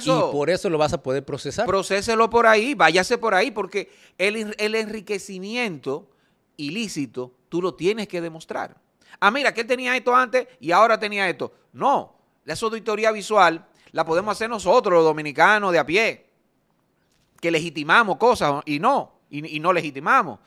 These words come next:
Speaker 1: Pero en la ley, bajo la ley, tiene que ser legal. Entonces yo creo que se le han visto, se le ha visto el refajo a este Ministerio Público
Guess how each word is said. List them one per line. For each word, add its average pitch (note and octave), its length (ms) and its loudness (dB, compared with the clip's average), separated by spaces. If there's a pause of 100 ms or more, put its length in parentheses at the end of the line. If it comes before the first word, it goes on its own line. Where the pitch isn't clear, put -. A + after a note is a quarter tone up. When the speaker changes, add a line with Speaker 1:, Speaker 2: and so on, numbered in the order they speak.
(200)
Speaker 1:
Pero E3 480 4
en E3+ 160 -8
la F#3+ 120 2
ley, G3 500 -2 (120)
bajo D#3 260 0
la F#3 120 4
ley, F3+ 160 -2
tiene E3+ 160 -10
que D#3 100 -16
ser D#3 120 -12
legal. A#2 460 -6 (540)
Entonces F#3 500 -8
yo F#3 220 -4
creo F3+ 440 2 (380)
que E3 500 -8
se F#3 280 -8
le F3+ 140 -4
han G3 140 -6
visto, G3 420 -10
se - 120 -12
le F3 80 -2
ha - 20 -2
visto G3 220 -6
el F#3 60 -6
refajo D#3+ 760 -2 (440)
a C#3 200 0
este F3 260 -6
Ministerio E3 560 -6
Público C3+ 600 -4